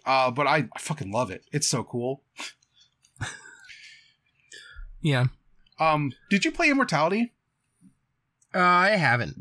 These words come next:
Speaker 2: I've been,
Speaker 1: Okay.
Speaker 2: I, I don't, I haven't picked it up, but
Speaker 1: Okay.
Speaker 2: yeah, I would like to,
Speaker 1: 'Cause
Speaker 2: to play it,
Speaker 1: yeah,
Speaker 2: but
Speaker 1: yeah.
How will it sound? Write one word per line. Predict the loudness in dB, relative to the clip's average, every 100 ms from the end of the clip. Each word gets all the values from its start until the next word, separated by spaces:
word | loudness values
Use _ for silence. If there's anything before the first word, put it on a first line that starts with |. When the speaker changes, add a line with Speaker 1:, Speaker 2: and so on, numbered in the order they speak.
| -2
Speaker 2:
I've | 0
been, | 4 4 4 2 0
Speaker 1:
Okay. | 2 2 0 2
Speaker 2:
I, | 2
I |
don't, | 2 0
I | 2
haven't | 2 2
picked | -2 0
it | 0
up, | 0 -4 -2
but | -2 -2
Speaker 1:
Okay. | -4 -6 -6 -14 _ -6
Speaker 2:
yeah, | 0 2
I | 2
would | 2
like | 0
to, | 0 -4 -4
Speaker 1:
'Cause | -2
Speaker 2:
to | -2
play | 0 -2
it, | 2
Speaker 1:
yeah, | 4 4
Speaker 2:
but | 2
Speaker 1:
yeah. | 2 2